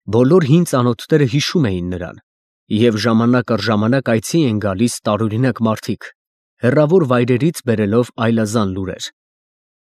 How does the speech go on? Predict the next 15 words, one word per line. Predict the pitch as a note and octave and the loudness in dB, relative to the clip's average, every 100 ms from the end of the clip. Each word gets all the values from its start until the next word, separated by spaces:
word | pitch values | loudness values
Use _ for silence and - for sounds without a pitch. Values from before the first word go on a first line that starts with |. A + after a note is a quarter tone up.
| _ _ _ - | _ _ _ -2
Տրևերսների | B2+ C#3+ F#3 - G3+ A3+ | 2 2 2 2 2 4
տան | G3 F3+ D#3+ | 2 2 2
այդպիսի | A2 - G#2+ D#3+ B2+ | 0 -4 -6 -2 0
մարդիկ | G2+ - F#3+ - | 0 -2 -4 -2
երբեք | A2 G#2 - C3 | -2 0 -2 -4
չէին | - - D3+ D#3+ A#2 | -4 0 2 2 0
եղել | G2+ G2 G#2+ F#2 | 0 -2 -2 -2
նախկինում։ | F#2 - G#2 E2+ - _ _ _ _ _ _ _ _ _ _ _ - | -4 -6 -8 -8 -10 _ _ _ _ _ _ _ _ _ _ _ -8
Նրանցից | F#2+ A2 A2+ D#3+ B2+ | -2 -2 0 -4 -2
ոմանց | A2+ A#2 C#3+ - | 0 2 0 -2
քայլվածքը | - G#2 A#2+ F3 - C#3+ | -2 -2 0 -2 -2 -2
հիշեցնում | C3 - A#2+ - D3 C#3 | -2 -4 -6 -2 2 2
էր | C3+ - _ | 2 -6 _
ծովային | - C#3+ B2 A#2+ C3 | 0 2 4 2 0
տատանումները, | B2 A2+ A#2+ B2 B2 F#2+ - | -2 -2 0 0 0 -2 -6